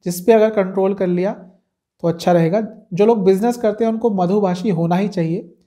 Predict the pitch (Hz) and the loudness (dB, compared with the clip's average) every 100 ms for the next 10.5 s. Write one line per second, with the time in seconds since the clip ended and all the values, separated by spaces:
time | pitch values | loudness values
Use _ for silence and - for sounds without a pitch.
0 | _ _ _ _ _ - 185 233 240 233 | _ _ _ _ _ 0 2 4 2 0
1 | 202 233 185 196 202 185 190 196 208 214 | -2 0 0 0 -4 -4 -6 -4 -4 -6
2 | 180 180 196 170 151 165 147 143 165 _ | -4 -4 -4 -6 -2 -4 -4 -8 -12 _
3 | _ _ _ _ _ _ _ _ _ _ | _ _ _ _ _ _ _ _ _ _
4 | _ _ _ _ _ _ _ _ _ _ | _ _ _ _ _ _ _ _ _ _
5 | _ - 185 196 208 240 233 190 175 185 | _ 2 2 4 4 6 4 4 2 0
6 | 220 220 220 214 226 - - _ _ _ | -4 -2 -2 0 -2 -4 -20 _ _ _
7 | _ _ _ _ _ _ _ _ 180 180 | _ _ _ _ _ _ _ _ 0 2
8 | 208 196 208 220 202 196 208 214 196 196 | 2 4 4 4 2 0 0 0 2 2
9 | 220 208 180 190 202 185 196 196 180 180 | 0 -2 -4 -2 0 0 0 -2 -4 -2
10 | 180 185 - - | -4 -4 -10 -20